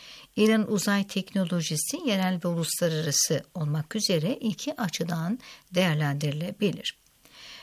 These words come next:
Yerli bakış açısına göre İran'ın İslam devriminden önce sınırlı sayıda anteni ve uydu sinyali alma ekipmanı vardı. Uydular hakkında yeterli teknik bilgi neredeyse sıfırdı.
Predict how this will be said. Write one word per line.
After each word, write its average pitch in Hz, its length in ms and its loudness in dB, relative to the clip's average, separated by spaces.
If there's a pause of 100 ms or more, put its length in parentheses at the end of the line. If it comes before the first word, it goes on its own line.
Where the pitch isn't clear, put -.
(100)
Yerli 311 280 -4
bakış 285 340 0
açısına 214 540 2
göre 156 400 0
İran'ın 233 520 4
İslam 208 440 0
devriminden 196 520 2
önce 170 280 -4
sınırlı 214 420 2
sayıda 202 420 2
anteni 175 560 0
ve 165 80 0
uydu 180 360 0
sinyali 185 420 0
alma 151 300 0
ekipmanı 151 560 -2
vardı. - 440 -6 (540)
Uydular 220 400 2
hakkında 220 460 0
yeterli 233 440 0
teknik 190 400 -2
bilgi 170 320 2
neredeyse 262 760 0 (220)
sıfırdı. - 880 0